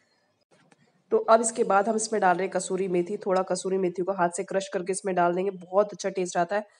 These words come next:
ऑप्शनल है, आप चाहे तो स्किप भी कर सकते हैं। और हमने इसमें डाल दिया एक चम्मच का अमचूर पाउडर, बहुत बढ़िया टेस्ट आएगा इससे आपकी सब्ज़ी का, बिल्कुल टेस्ट चेंज हो जाता है सब्ज़ी का। तो मसालों को अच्छे से हमने मिक्स कर दिया, बहुत अच्छी खुशबू आ रही है सभी मसालों की।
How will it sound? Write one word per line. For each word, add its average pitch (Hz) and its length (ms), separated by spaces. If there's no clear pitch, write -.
ऑप्शनल 190 400
है, 220 180
आप 180 100
चाहे 190 140
तो 185 80
स्किप 190 220
भी 208 80
कर 202 120
सकते 190 300
हैं। 202 60
और 202 160
हमने 214 200
इसमें 208 200
डाल 185 160
दिया 190 240
एक 196 120
चम्मच 190 280
का 196 100
अमचूर 185 360
पाउडर, 170 360
बहुत 180 340
बढ़िया 190 260
टेस्ट 190 300
आएगा 175 220
इससे 180 220
आपकी 175 220
सब्ज़ी 185 380
का, 175 220
बिल्कुल 196 360
टेस्ट 185 360
चेंज 185 220
हो 180 60
जाता 170 280
है 165 80
सब्ज़ी 165 320
का। 196 160
तो 220 100
मसालों 208 380
को 226 80
अच्छे 220 180
से 220 100
हमने 220 120
मिक्स 208 300
कर 196 160
दिया, 202 180
बहुत 185 340
अच्छी 208 180
खुशबू 196 320
आ 202 100
रही 196 160
है 202 120
सभी 190 280
मसालों 175 480
की। 190 220